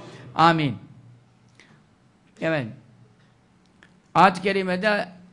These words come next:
"Ve kul ya Habibim söyle ki Rabbi edhilni mudhala sıdkın ve ahricni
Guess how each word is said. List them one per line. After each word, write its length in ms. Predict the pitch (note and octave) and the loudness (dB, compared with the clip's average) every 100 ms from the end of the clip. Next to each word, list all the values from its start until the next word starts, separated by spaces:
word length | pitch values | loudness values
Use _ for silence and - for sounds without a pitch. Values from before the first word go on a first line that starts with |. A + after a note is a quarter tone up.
| - - | -10 2
"Ve 180 | F#3 F#3 | 2 4
kul 180 | A#3 | 0
ya 220 | A3+ G3+ - | 2 0 -2
Habibim 520 | - F#3+ A3 A3 G#3+ | -4 -4 -2 -6 -4
söyle 360 | F3+ G#3+ A3+ G#3+ | 0 2 2 -2
ki 100 | G#3 | -2
Rabbi 280 | A3 G#3 G#3 | -2 -2 -4
edhilni 800 | G3+ G3 A3 A#3+ G#3+ F#3 D3+ - - - - | -6 -4 -2 -2 0 0 -2 -8 -20 -20 -10
mudhala 460 | F#3 F#3 G#3+ A3 | -8 0 2 2
sıdkın 560 | A3 B3 B3 - C#4+ D#4 - _ _ _ - | -2 -6 -10 -10 -12 -12 -20 _ _ _ -4
ve 60 | |
ahricni 800 | G3+ G3+ A#3 B3 A#3+ B3+ C4+ B3+ | -2 0 0 -2 -2 0 0 -2